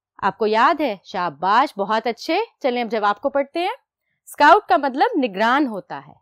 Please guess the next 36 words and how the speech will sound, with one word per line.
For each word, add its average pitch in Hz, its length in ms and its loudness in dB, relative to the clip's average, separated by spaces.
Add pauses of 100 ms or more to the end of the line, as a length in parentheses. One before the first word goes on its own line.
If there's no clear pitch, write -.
(140)
यानी 208 340 -6
वो 254 240 0
बच्चा 233 460 -2
या 262 200 -6
वो 226 220 2
शख्स - 460 -2
या 240 80 -6
वो 214 160 -4
लड़का 240 460 -2 (360)
जो 240 80 -4
तमाम 254 500 0
तर 349 140 -2
तकरीब 214 480 -8
का 320 140 -2
निगरान 220 600 -6
हो, 233 100 -8
यानी 226 320 -8
उसका 381 220 -6
ध्यान 226 440 -2
रखने 180 260 -6
वाला 160 240 -10
हो, 233 100 -6
देखभाल 226 500 -2
करने 160 300 -10
वाला 147 260 -14
हो। - 160 -20 (440)
तो 220 80 -6
स्काउट 254 360 2
का 302 80 0
मतलब 285 320 -2
होता 277 220 -2
है 440 80 0 (180)
निगरान। 185 480 -8 (380)
आगे 196 220 -2
बढ़ते 220 320 -4
हैं। 320 140 -4